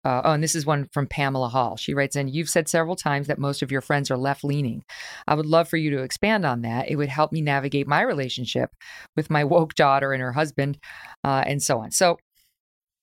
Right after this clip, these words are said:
I think both of these, all Wayne's comment and those two questions, Doug, are, are,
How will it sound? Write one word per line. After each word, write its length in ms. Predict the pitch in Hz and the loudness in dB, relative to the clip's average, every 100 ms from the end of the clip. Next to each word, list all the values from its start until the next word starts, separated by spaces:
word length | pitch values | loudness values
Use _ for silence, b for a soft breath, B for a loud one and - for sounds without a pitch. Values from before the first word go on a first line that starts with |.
| _ - | _ 0
I 120 | 240 | 0
think 180 | 285 220 | 0 2
both 220 | 240 214 | 2 2
of 80 | 190 | -2
these, 320 | 190 170 - _ - | -2 -2 -4 _ -2
all 240 | 190 208 - _ - - - _ - | 2 2 -2 _ -14 -12 -12 _ -6
Wayne's 440 | 165 208 233 233 | 0 2 2 -2
comment 420 | - 196 185 180 | -2 0 2 0
and 100 | 165 | 0
those 200 | 175 185 | 0 0
two 280 | - 175 165 | -2 0 -2
questions, 440 | - 147 139 135 123 | 2 0 0 -8 -2
Doug, 160 | 131 | 0
are, 140 | 127 123 | 0 -2
are, 200 | 135 | -4